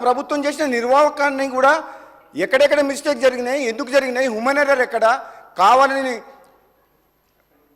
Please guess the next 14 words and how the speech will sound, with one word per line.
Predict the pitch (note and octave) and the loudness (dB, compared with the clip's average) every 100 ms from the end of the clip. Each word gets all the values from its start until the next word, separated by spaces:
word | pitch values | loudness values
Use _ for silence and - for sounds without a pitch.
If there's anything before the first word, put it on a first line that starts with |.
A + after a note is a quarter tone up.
| - | 0
కావాలని | F#3+ B3+ C4+ C4 A3 | 4 6 6 2 -2
స్వార్థపూరిత | G3+ G#3 A3+ B3+ C4+ A#3+ G#3+ | 2 4 4 0 -2 0 4
రాజకీయాల | A#3+ B3 C4+ C4 B3+ | 2 2 2 2 0
కోసమో, | A#3 A#3 B3+ C#4 | -4 -4 -2 -2
స్వార్థం | A3+ A3 C#4 C4+ | 2 2 2 0
కోసమో, | B3 A#3+ A#3+ C4 B3+ | -2 -2 -4 -4 -2
సెల్ఫిష్ | A#3 B3+ C4 | -6 -6 -8
ఇంట్రెస్ట్ల | C4 B3+ B3 B3+ | -6 -6 -4 -2
కోసం | B3 B3 A3+ | -2 -4 -2
చేసిన | A#3+ A#3 G#3+ - - - | -2 -2 -6 -8 -18 -4
తప్పుల్ని | G#3 G#3+ D#4+ D#4 C#4+ C#4+ - - - _ _ _ _ _ _ - | -2 0 0 2 2 0 -4 -14 -20 _ _ _ _ _ _ -16
ఈ | A3 G#3 | -4 0
తెలంగాణ | G#3 C4 C4 B3+ - - - - - | 2 2 2 2 0 -8 -20 -14 -6
సమాజానికి, | E3+ A#3 A#3 A3+ A3+ | 0 2 2 0 -2